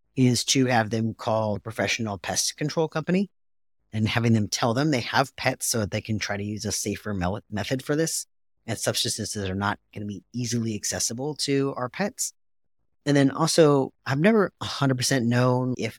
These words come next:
a dog eats a rat that just ate a rodenticide, is it going to cause a problem? So there's a really interesting study out of Tufts, which researchers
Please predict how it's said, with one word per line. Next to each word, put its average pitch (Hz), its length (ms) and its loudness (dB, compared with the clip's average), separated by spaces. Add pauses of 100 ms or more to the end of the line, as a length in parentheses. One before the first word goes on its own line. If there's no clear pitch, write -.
a 101 220 -6
dog 123 560 2
eats 104 220 -8
a 101 100 -6
rat 160 460 2
that 92 120 -8
just - 440 -2
ate 131 300 0 (120)
a 123 40 -8
rodenticide, 117 840 -2
is - 100 -6
it 104 80 -12
going 101 220 -4
to 90 60 -4
cause - 340 -4
a 127 40 -6
problem? 151 640 -6 (1120)
So - 140 2
there's 143 140 6
a 147 100 2
really 180 220 6
interesting 135 360 2
study 120 300 2
out 101 60 0
of - 80 -6
Tufts, - 580 0
which - 320 -6
researchers 113 680 -2